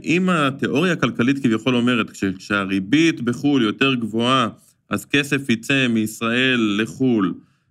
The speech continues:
וזה יחליש את המטבע, זה לא קרה בפועל. השוק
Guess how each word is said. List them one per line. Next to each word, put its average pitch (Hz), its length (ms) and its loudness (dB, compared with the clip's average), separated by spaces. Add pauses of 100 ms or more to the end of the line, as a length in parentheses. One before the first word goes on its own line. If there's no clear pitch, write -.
(160)
וזה 113 640 0
יחליש 120 420 -2
את - 80 -6
המטבע, 131 500 0 (400)
זה 92 200 -2
לא 127 200 2
קרה 135 220 0
בפועל. 123 640 0 (640)
השוק - 480 0